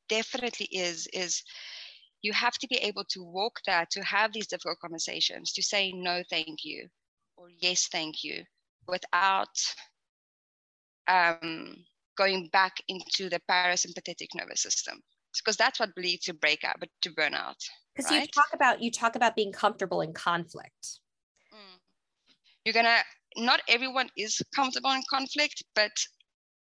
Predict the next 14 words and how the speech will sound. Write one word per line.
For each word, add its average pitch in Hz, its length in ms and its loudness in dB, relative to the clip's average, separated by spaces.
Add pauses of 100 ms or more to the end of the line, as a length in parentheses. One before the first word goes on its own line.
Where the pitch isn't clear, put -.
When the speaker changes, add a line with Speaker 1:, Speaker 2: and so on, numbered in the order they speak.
Speaker 1:
the 220 100 0
way 214 600 2 (140)
that 196 180 2 (120)
I 190 560 2
imagine 196 580 0
it 220 220 0
is 196 280 -2
Nelson 202 340 0
Mandela 185 280 0
has 190 220 0
this 190 180 2
really 208 360 -4
great 185 180 2 (100)
quote 190 320 -2